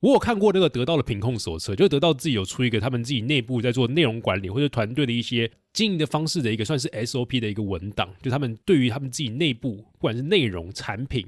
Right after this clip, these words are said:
运营的一些规范的原则，变成一份品控手册。里面有写到啊，就是好像新进的同事要坐到罗老师旁边一阵子，还是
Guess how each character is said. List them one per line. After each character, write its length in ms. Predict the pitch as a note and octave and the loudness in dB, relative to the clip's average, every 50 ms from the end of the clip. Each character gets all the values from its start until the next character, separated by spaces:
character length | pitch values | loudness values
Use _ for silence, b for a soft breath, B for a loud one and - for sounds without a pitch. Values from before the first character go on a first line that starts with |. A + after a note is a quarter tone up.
| - _ _ | -10 _ _
运 220 | G#3+ G3+ D#3+ B2 | -4 -2 -2 -2
营 200 | A2+ G2+ F#2 G2 | -4 -6 -8 -6
的 80 | G#2 A2 | -6 -6
一 80 | A#2 | -6
些 180 | A#2 - B2+ A#2+ | -6 -4 -4 -6
规 260 | A#2 - - B2+ B2 | -4 -2 -2 -2 -2
范 160 | C3 - C3 | 0 -4 -4
的 80 | A2 F#2+ | -4 -4
原 320 | F#2 F#2 F2+ D#2+ E2+ F#2+ | -6 -6 -6 -8 -8 -10
则， 200 | G#2+ - G2 F#2 | -10 -10 -12 -10
变 120 | G2+ - B2+ | -6 -6 -6
成 60 | A2 | -6
一 60 | G#2+ | -4
份 100 | G#2 A#2+ | -6 -8
品 160 | G#2 G#2+ G2 | -8 -8 -10
控 160 | F#2 G#2 A2 G#2 | -10 -8 -8 -8
手 160 | F#2+ F2+ E2+ | -8 -8 -8
册。 260 | - - F#2+ - - b b b b b b | -6 -6 -8 -8 -8 b b b b b b
里 80 | C3 | 0
面 100 | D#3 A#3 | 2 4
有 60 | B3 | 4
写 280 | A3 - - C#3 G2 F#2 | 2 2 0 -2 -2 0
到 140 | G#2+ C#3 C3+ | 0 0 0
啊， 160 | G2+ F2 F2 | 0 -2 -2
就 100 | A#2+ D#3 | -4 -4
是 160 | C#3+ F3 F3+ D#3+ - _ _ _ _ | -2 -2 -2 -2 -4 _ _ _ _
好 100 | - B2 | 2 4
像 100 | F#3 A3 | 4 4
新 280 | G#3 - A3 A3 A3+ | 4 2 0 0 0
进 180 | A3 B3 A#3 F3 | 0 0 0 2
的 140 | C#3 B2+ A2+ | 2 0 0
同 280 | - - A2 G2 A2 | 0 -2 -4 -4 -4
事 320 | C3 - - - F3 C3+ A2+ | -2 -2 -2 -2 -2 -4 -2
要 200 | C#3 E3+ D#3+ D3+ | 0 0 0 0
坐 260 | C#3+ - - F3+ D#3+ | 0 0 2 2 2
到 140 | C#3+ D#3 D3 | 4 4 2
罗 200 | C3 G#2+ G#2 A#2+ | 2 2 2 0
老 140 | C#3+ B2 G2+ | 0 0 0
师 160 | G2+ - - | -2 -4 -6
旁 220 | - - G#2+ G2 G#2 | -4 -4 -6 -6 -4
边 100 | A2 A#2 | -4 -4
一 140 | A2 F#2+ | -4 -6
阵 260 | F#2+ - C3 G#2+ F#2 E2+ | -6 -4 -4 -4 -4 -8
子， 140 | - - | -12 -16
还 160 | - - - C3 | -12 -6 -6 -4
是 260 | B2+ E3 E3+ D#3 | -2 0 -2 -2